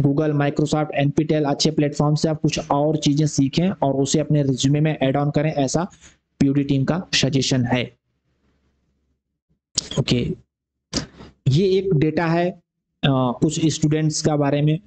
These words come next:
आइए इस पर भी एक नज़र डालते हैं कि number of students who have applied to January twenty twenty-three, जनवरी ट्वेंटी ट्वेंटी थ्री में जो student apply किए थे वो number था ट्वेंटी वन थाउजेंड नाइन हंड्रेड नाइंटी,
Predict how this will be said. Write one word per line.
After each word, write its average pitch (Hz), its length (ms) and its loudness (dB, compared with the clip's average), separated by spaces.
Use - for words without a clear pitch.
आइए 143 160 2
इस 139 100 -2
पर 147 140 0
भी 147 100 2
एक 143 100 0
नज़र 139 220 2
डालते 131 300 -2
हैं 139 220 -4
कि 147 60 4
number 160 320 2
of 190 140 0
students 180 460 0
who 160 80 4
have 160 200 2
applied 160 580 0
to 175 180 2
January 143 340 2
twenty 143 240 2
twenty-three, 143 500 0
जनवरी 156 420 2
ट्वेंटी 185 280 0
ट्वेंटी 175 260 2
थ्री 160 200 0
में 170 180 2
जो 170 240 4
student 156 340 2
apply 147 260 0
किए 147 160 0
थे 170 180 2
वो 151 260 0
number 147 300 2
था 165 160 0
ट्वेंटी 143 420 2
वन 151 220 0
थाउजेंड 147 380 2
नाइन 135 240 -2
हंड्रेड 139 360 0
नाइंटी, 127 360 -2